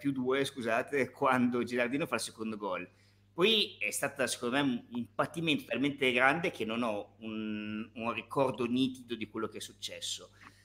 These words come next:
Ma anche per me il ricordo più forte di questa partita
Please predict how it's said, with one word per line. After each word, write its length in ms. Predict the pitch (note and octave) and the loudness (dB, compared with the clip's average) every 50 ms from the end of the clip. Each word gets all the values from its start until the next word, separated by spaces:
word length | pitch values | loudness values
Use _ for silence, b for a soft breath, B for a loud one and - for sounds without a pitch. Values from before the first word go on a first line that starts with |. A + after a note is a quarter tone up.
| B B _ - | B B _ -6
Ma 680 | A2 A2 B2 C3 D3 D#3+ D#3+ E3 - - - - - - | 0 4 6 8 10 10 10 8 6 2 -6 -10 -4 2
anche 380 | - E3+ F#3+ G#3 G3+ - G3+ F#3+ | 4 4 4 4 2 0 0 0
per 260 | - E3 D#3 D3+ D3+ | 4 4 2 4 4
me 180 | D#3 C#3 A#2+ | 2 4 4
il 140 | A2+ A2+ A2+ | 4 4 2
ricordo 440 | A#2+ B2 - - D#3+ D#3+ F3 E3 D3+ | 0 0 0 0 0 0 0 -2 -4
più 120 | - B2 | -6 -8
forte 420 | - - - B2 A2 G2 - - G#2+ | -8 -4 -2 0 0 -2 -2 -8 -10
di 40 | G#2 | -10
questa 220 | A2 G#2+ - A2 | -10 -12 -14 -10
partita 920 | - - A2+ G#2+ G#2+ - - C3 D#3+ F3+ - F#3+ F#3 F#3+ G#3 A3+ - - | -4 -4 -4 -4 -4 -6 -10 -10 -10 -8 -4 0 0 0 0 -2 -8 -14